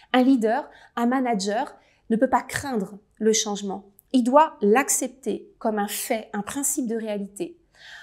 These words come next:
Ensuite, travailler sa capacité d'adaptation, c'est être capable de traverser la phase liquide sans trop boire la tasse, en gardant la tête hors de l'eau,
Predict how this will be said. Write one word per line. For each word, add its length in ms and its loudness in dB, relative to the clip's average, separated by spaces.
Ensuite, 540 2
travailler 420 4
sa 160 -2
capacité 480 -4
d'adaptation, 600 0
c'est 200 0
être 120 2
capable 320 0
de 80 0
traverser 580 -4
la 140 0
phase 480 -6
liquide 600 0
sans 260 -2
trop 220 -2
boire 220 -2
la 100 -8
tasse, 440 -8
en 120 12
gardant 400 4
la 140 -4
tête 380 -8
hors 180 -4
de 100 -2
l'eau, 260 -6